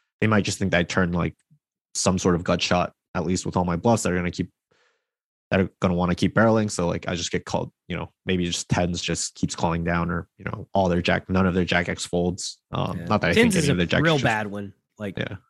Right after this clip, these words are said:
Speaker 2: they'd much rather have nines.
Speaker 1: Yeah,
Speaker 2: Tens,
Speaker 1: I guess.
Speaker 2: tens
Speaker 1: Okay,
Speaker 2: is
Speaker 1: yeah, yeah, yeah.
Speaker 2: probably just, like, a jam pre small
Speaker 1: Yeah.
Speaker 2: blind versus button four bet anyway.
Speaker 1: Yeah.
Speaker 2: So I think nines is probably the candidate that you're targeting.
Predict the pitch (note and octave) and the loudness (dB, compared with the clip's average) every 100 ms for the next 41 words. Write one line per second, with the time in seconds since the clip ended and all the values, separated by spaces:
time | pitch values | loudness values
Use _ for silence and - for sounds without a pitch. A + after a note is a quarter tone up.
0 | - A2+ D#3+ D#3+ C#3+ A#2 A#2+ G2+ G#2 G#2 | -10 0 0 2 0 0 -2 -4 -4 -6
1 | F#2 G2 - _ _ _ _ _ _ _ | -8 -12 -18 _ _ _ _ _ _ _
2 | - A#3+ G3 C#3 - - A#3 F#3 G2 F#2 | 2 4 2 2 2 4 4 6 4 2
3 | F2+ F2+ D3+ D#3 C3+ B2+ A2+ G#2+ - G#2+ | 2 2 2 2 2 0 -2 -6 -6 -8
4 | - - - A2 A#2 A#2+ G#2+ F#2+ B2+ A#2+ | -10 -16 -12 -8 -4 -4 -4 -8 -6 -4
5 | G2 - _ _ - - A2 G2+ G2+ G2 | -6 -10 _ _ -14 -8 -6 -4 -6 -6
6 | G2 F#2 - F2 F2+ F2 G2+ F#2 F2+ F#2+ | -8 -10 -12 -12 -14 -14 -12 -10 -10 -10
7 | G2 F2 E2 F#2 _ _ - - G#2+ _ | -10 -12 -16 -20 _ _ -18 -16 -18 _
8 | _ _ - G2+ F2+ F2+ F3 A2+ G#2 G2+ | _ _ -18 -14 -10 -6 -6 -6 -8 -4
9 | A#2+ A#2+ G#2 G#2+ - - B2 B2+ G2 F2+ | -4 -4 -6 -12 -12 -6 -4 -4 -6 -8
10 | E2+ F2 A2 _ _ _ _ - G#2 A#2 | -10 -16 _ _ _ _ _ -10 -6 -4
11 | A#2 A#2+ G2+ F2 G2+ G#2 A#2 C#3+ E3+ | -4 -6 -8 -10 -10 -8 -4 -2 -4